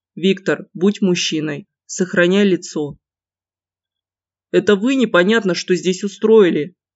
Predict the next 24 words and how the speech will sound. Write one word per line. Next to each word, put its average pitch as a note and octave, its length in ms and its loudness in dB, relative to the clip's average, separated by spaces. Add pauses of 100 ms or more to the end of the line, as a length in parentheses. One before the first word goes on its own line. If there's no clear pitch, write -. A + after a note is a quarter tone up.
(320)
Я F#3 160 4
вообще G3+ 380 0
пришёл, G#3+ 400 2
чтобы F3 360 -4
с F3+ 40 0
женой G3+ 360 2
поговорить. E3+ 720 -2 (840)
А F3+ 140 2
чего G#3+ 300 0
только A3 320 0
не F3+ 100 0
скажешь, G3 460 -2
чтобы F3+ 280 -2
тебя G3 280 -2
простили. E3+ 720 -4 (760)
Я F#3+ 280 2
это... A3 500 -2 (440)
Неправда G3 580 2
всё. E3+ 460 -4 (720)
Вы F#3 140 2
докажите A3 680 -2
ещё. F3 540 -4 (560)
Это F3+ 220 2
незаконно». G3+ 880 -2